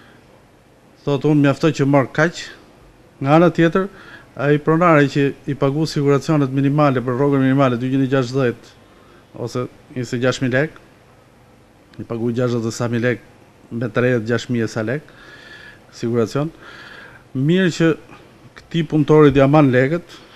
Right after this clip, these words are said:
vjedh edhe punëtorin, edhe shtetin. Punëtorin e vjedh ke sigurimet kur të ketë për dalë pension, apo ashtu se i ditë të dalim gjithë në pension, apo i raport me pas i del raporti, jo për pagën reale që ka morë,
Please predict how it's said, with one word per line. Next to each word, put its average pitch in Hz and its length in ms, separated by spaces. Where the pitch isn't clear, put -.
vjedh 135 560
edhe 208 240
punëtorin, 190 520
edhe 135 200
shtetin. 110 400
Punëtorin 175 420
e 160 80
vjedh 160 180
ke 143 80
sigurimet 143 560
kur 143 160
të - 120
ketë 151 240
për 131 180
dalë 139 240
pension, 139 340
apo 135 220
ashtu 131 240
se 131 100
i 135 80
ditë 131 320
të 127 80
dalim 131 320
gjithë 127 200
në 113 40
pension, 135 400
apo 135 240
i 147 100
raport 143 400
me 135 100
pas 135 360
i - 20
del 135 240
raporti, 127 480
jo 139 360
për 139 200
pagën 131 320
reale 127 360
që 113 100
ka 117 140
morë, 156 260